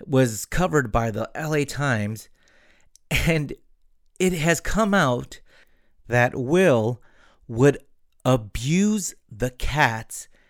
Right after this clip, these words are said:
and kill them. Now, according to the divorce filings, Johnson is alleged that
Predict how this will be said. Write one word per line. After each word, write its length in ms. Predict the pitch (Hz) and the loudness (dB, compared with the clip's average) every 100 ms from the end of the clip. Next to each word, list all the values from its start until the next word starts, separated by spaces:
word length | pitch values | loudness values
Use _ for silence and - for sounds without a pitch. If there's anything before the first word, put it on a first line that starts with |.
| _ _ _ | _ _ _
and 300 | 135 139 - - | -6 -6 -8 -14
kill 400 | - - 247 175 | -10 -4 -4 -4
them. 380 | 113 - 107 - _ - - _ 127 | -8 -8 -20 -20 _ -20 -20 _ 0
Now, 300 | 131 123 - | 0 0 -4
according 580 | 131 - - 190 196 180 | -6 -4 -2 0 0 -4
to 140 | - | -2
the 100 | 143 | 0
divorce 440 | 123 117 135 151 - | 0 -2 0 -2 0
filings, 640 | 110 104 104 101 101 - - _ - | -4 -2 -2 -2 -4 -8 -20 _ -2
Johnson 460 | 135 156 - 160 | 0 0 -2 -4
is 220 | 143 123 | -4 -4
alleged 420 | 107 120 127 - 127 | -2 0 0 -2 -2
that 260 | 120 110 | -2 -4